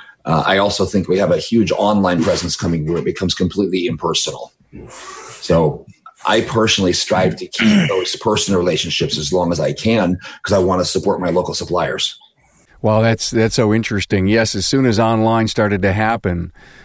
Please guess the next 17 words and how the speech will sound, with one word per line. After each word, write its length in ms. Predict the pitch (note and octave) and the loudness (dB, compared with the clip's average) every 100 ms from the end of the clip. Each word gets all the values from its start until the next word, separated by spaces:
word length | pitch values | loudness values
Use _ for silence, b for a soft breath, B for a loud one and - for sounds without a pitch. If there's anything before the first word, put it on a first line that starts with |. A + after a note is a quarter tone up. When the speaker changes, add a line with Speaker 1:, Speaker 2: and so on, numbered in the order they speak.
| B | B
Speaker 2:
I 120 | - G#2 | -2 2
mean, 180 | G#2+ | 4
there, 200 | G2+ G#2+ | 4 0
there 160 | G#2 A2 | 0 2
was 220 | G#2+ G#2 | 2 0
maybe 640 | F#2+ G#2 G#2+ A2+ A#2 B2 A#2+ | 2 2 4 2 2 2 0
some 500 | - G#2 G2+ G2 F2+ | 0 0 2 0 -4
cost 600 | - G#2 G#2 A2+ - G2+ | -2 0 0 0 -4 -2
justification 880 | A2 G#2 G2+ F#2+ F2 G#2+ A2 A#2+ G2+ | -2 0 -2 -4 0 0 2 0 0
in 140 | G2 | 2
the 80 | F#2 | 2
number 300 | G2 G#2+ G2+ | 2 2 0
of 120 | F2+ | 0
people 260 | A2 G2+ F#2+ | -4 -2 -2
that 120 | G#2 | 0
you 140 | G2 | 2
need, 520 | F#2 F#2+ A2 B2 A2+ | 4 4 4 4 2